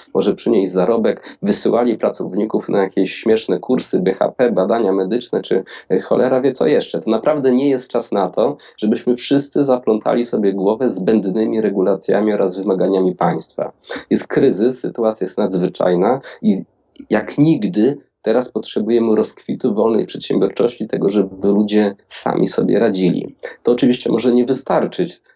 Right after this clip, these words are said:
Zwracam uwagę na to, że przymusowe zamknięcie sklepów oraz restauracji jest potężną ingerencją państwa w wolny rynek. Jeżeli mamy przedsiębiorcę, który ma restaurację albo sklep w galerii,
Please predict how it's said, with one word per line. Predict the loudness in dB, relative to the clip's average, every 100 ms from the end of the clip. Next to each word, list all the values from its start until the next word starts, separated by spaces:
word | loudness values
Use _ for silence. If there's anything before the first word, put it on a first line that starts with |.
| -6
Zwracam | -2 0 0 0 -2
uwagę | 0 0 2
na | 0 -2
to, | -2
że | -2 -4
przymusowe | -2 2 0 0 0 0
zamknięcie | 0 0 -2 -2 -2 -2
sklepów | -6 0 0 0 -4 -2
oraz | -2 0
restauracji | -4 -2 0 2 2 0 0 0 -2 -6 -4
jest | -2 -2
potężną | -2 2 2 2 0 -2 -4
ingerencją | -2 -2 0 0 0 -2 -2 -2 0
państwa | 0 0 -2 -6 -4 -2
w | -2
wolny | 0 2 2
rynek. | 2 2 0 -6 _ -20 -20 -10
Jeżeli | -2 0 2
mamy | 2 0
przedsiębiorcę, | -2 -2 0 2 2 0 -2 -8
który | -4 0 0 0 -6 _
ma | -2 0
restaurację | 2 2 2 2 -2 -10 -14 -14 _ _ _ _ _ _
albo | -2 2 2
sklep | 0 0 2 2
w | 0
galerii, | 0 2 0 -4 -10